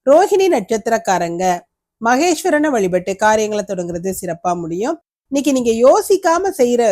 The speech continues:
செயல்கள்ல கூட உங்களுக்கு நல்லபடியா வெற்றி கிடைக்கும். மதிப்பும் மரியாதையும் உயருங்க. போராட்டமா இருந்த விஷயங்கள் கூட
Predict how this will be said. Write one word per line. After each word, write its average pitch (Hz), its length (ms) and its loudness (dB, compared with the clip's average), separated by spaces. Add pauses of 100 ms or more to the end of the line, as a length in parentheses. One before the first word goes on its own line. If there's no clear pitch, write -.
செயல்கள்ல 226 560 0
கூட 202 300 -2
உங்களுக்கு 180 340 -6
நல்லபடியா 214 540 -2
வெற்றி 190 320 -8
கிடைக்கும். 180 600 -8
மதிப்பும் 294 460 2
மரியாதையும் 208 600 2
உயருங்க. 175 500 0 (340)
போராட்டமா 311 500 4
இருந்த 220 320 0
விஷயங்கள் 208 480 -2
கூட 180 380 -2